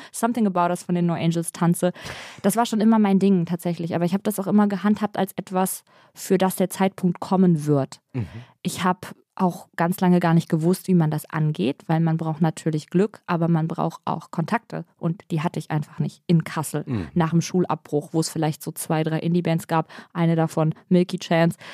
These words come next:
Speaker 1: ähm, und, äh, wenn man da irgendwie nicht die richtigen Leute kennt und nicht richtig weiß, wo man anfangen soll, dann ist das so ein großes Rätsel, was im Raum steht, wo man denkt, „Das gehe ich irgendwann mal an.“ Und ich hatte ja auch einfach irgendwie so in meinen späten Teenie-Jahren, aber auch eigentlich schon in den frühen meine Struggles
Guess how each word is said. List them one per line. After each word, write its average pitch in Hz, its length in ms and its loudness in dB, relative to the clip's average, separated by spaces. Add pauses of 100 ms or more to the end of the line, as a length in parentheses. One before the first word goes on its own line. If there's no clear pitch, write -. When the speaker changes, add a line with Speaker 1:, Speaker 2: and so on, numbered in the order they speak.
(180)
Speaker 1:
ähm, 165 360 2
und, 165 280 2
äh, 151 300 0
wenn 160 100 4
man 160 140 2
da 160 200 2
irgendwie 170 220 4
nicht 175 220 2
die 175 40 -2
richtigen 170 360 0
Leute 165 240 -2
kennt 170 280 -2
und 175 80 4
nicht 170 180 0
richtig - 280 -10
weiß, 165 220 -2
wo 175 40 -4
man 165 140 0
anfangen 170 400 0
soll, 160 160 0
dann 151 160 0
ist - 140 -6
das 156 120 -4
so 156 80 -4
ein 160 80 2
großes 165 540 -2 (160)
Rätsel, 180 320 0
was 160 160 0
im 160 80 -2
Raum 156 240 2
steht, 160 240 -4
wo 165 80 -2
man 160 160 0
denkt, 160 240 -2 (260)
„Das 190 160 -2
gehe 202 120 4
ich 202 160 -2
irgendwann 175 320 2
mal 180 180 4
an.“ 156 220 0 (320)
Und 175 120 2
ich 165 60 0
hatte 202 160 2
ja 180 160 4
auch 139 100 -2
einfach 165 360 -2
irgendwie 160 400 0
so 160 240 2
in 160 160 -2
meinen 156 260 -2
späten 175 380 0
Teenie-Jahren, 160 720 2
aber 156 240 -4
auch 156 120 -4
eigentlich 156 360 -4
schon - 160 -4
in 165 80 -2
den 160 120 -4
frühen 170 480 2
meine 151 220 0
Struggles 214 560 -2